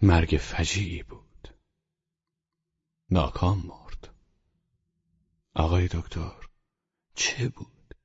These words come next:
چطور شد؟» دکتر پرسید: «مگر شما نمی‌دانید؟» «نه،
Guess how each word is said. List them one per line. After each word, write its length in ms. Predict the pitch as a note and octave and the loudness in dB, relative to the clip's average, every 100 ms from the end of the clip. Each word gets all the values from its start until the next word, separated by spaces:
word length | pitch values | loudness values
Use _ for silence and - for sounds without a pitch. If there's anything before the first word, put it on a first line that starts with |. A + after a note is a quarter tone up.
| _ _ _ | _ _ _
چطور 440 | - A2+ - D3+ E3 | -2 0 0 0 -2
شد؟» 520 | - F2 - - - _ _ _ _ _ _ _ _ _ _ _ _ _ - | -4 -10 -12 -20 -20 _ _ _ _ _ _ _ _ _ _ _ _ _ -2
دکتر 280 | F2 - F#2 | 0 2 0
پرسید: 680 | - F2 - F2+ G2 - - _ _ _ _ _ _ _ _ _ _ _ _ _ _ - | 0 -2 0 -2 -2 -6 -18 _ _ _ _ _ _ _ _ _ _ _ _ _ _ -2
«مگر 300 | F2 E2 F2 | 0 2 0
شما 320 | - - D#2+ | 2 2 2
نمی‌دانید؟» 840 | E2+ D2+ E2+ - - - - - - _ _ _ _ _ _ _ _ _ _ _ _ _ _ _ _ - | 0 -2 -2 -4 -6 -8 -16 -20 -20 _ _ _ _ _ _ _ _ _ _ _ _ _ _ _ _ 2
«نه، 460 | G#2+ F#2+ F2 - | 4 6 2 -4